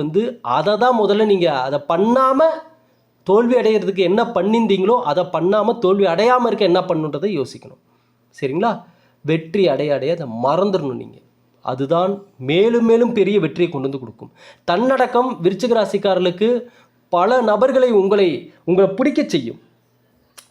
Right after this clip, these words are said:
நான் ஆரம்பிக்கும் போதே என்ன சொன்னேன், பதிவு ஆரம்பிக்கும் போதே விருச்சிக ராசிக்காரங்களை யாருக்கும் அவ்வளோ சீக்கிரம் பிடிக்காது, கனெக்ட் ஆக மாட்டாங்க. ஆனா தன்னடக்கம் பணிவு உள்ள விருச்சிக ராசிக்காரர்களை எல்லாருக்குமே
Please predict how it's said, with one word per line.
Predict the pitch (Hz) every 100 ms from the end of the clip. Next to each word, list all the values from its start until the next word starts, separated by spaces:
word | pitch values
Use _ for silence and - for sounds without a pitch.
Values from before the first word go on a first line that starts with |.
| 147
நான் | 139 139
ஆரம்பிக்கும் | 180 208 196 190
போதே | 190 196
என்ன | 190 190
சொன்னேன், | 160 147
பதிவு | 147 175 156
ஆரம்பிக்கும் | 170 170 160
போதே | 147 151 143
விருச்சிக | 147 - 196
ராசிக்காரங்களை | 165 160 131 135 170 123
யாருக்கும் | 131 147 139
அவ்வளோ | 135 120
சீக்கிரம் | 123 151 -
பிடிக்காது, | 127 - 107 95 - - - -
கனெக்ட் | 147 185 151 143
ஆக | 175 147
மாட்டாங்க. | 117 101 98 98 _ _ _ _ 139
ஆனா | 156 147 160 180 175 _ _ _
தன்னடக்கம் | 170 214 240 240 233 233 226 226
பணிவு | 185 208 214 175
உள்ள | 175 160
விருச்சிக | 160 165 196
ராசிக்காரர்களை | 170 165 151 147 135 175 123
எல்லாருக்குமே | 120 139 175 175 175 165 170 165